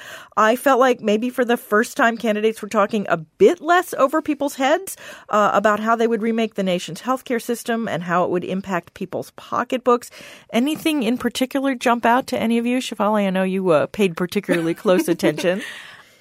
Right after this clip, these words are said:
Speaker 2: I was really excited to talk about drug pricing for once, or I guess to hear candidates talk about drug pricing. Um, Elizabeth Warren has a plan to manufacture generics that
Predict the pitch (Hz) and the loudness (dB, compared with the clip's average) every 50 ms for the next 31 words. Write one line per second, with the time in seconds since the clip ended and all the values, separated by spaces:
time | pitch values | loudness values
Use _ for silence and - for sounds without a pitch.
0 | _ - 202 202 208 233 277 294 - 277 302 277 240 247 240 254 247 247 240 - | _ -6 -2 0 0 0 0 0 -2 -2 -2 -2 -2 -4 -2 -2 -4 -4 -4 -6
1 | 202 185 180 202 - - - 175 196 - 190 175 - - - 170 220 214 - - | -8 -8 -8 -8 -12 -14 -12 -12 -10 -10 -10 -10 -10 -8 -8 -8 -8 -6 -6 -8
2 | - - - - 160 - - - 170 175 170 170 165 165 - 165 165 175 160 143 | -8 -8 -12 -14 -14 -12 -12 -8 -6 -6 -4 -4 -4 -6 -6 -8 -8 -6 -6 -8
3 | 151 - 170 156 165 165 147 139 - - - - - - - - - - - - | -8 -8 -10 -8 -8 -8 -8 -10 -10 -10 -10 -10 -10 -10 -12 -12 -12 -10 -12 -12
4 | - - - - - 165 - - 135 151 165 143 139 127 127 151 175 - _ _ | -12 -14 -16 -14 -14 -12 -10 -10 -10 -8 -8 -6 -6 -6 -8 -10 -12 -14 _ _
5 | _ _ _ _ _ - 190 180 180 175 175 185 170 - 170 160 165 160 160 160 | _ _ _ _ _ -2 2 2 2 4 2 0 -4 -2 -4 -4 -2 0 0 0
6 | 160 165 165 - 165 156 151 156 160 156 160 - _ - 170 165 - - 170 147 | -2 -4 -6 -8 -6 -4 -4 -4 -4 -6 -10 -12 _ -12 -14 -12 -12 -10 -8 -8
7 | 151 - 170 165 147 139 151 160 - - - - - - - - 175 202 240 254 | -8 -8 -8 -8 -8 -8 -8 -10 -10 -10 -10 -10 -12 -14 -10 -6 -2 -2 0 0
8 | 240 240 - - - 185 160 156 - | -2 -2 -6 -8 -6 -4 -4 -4 -6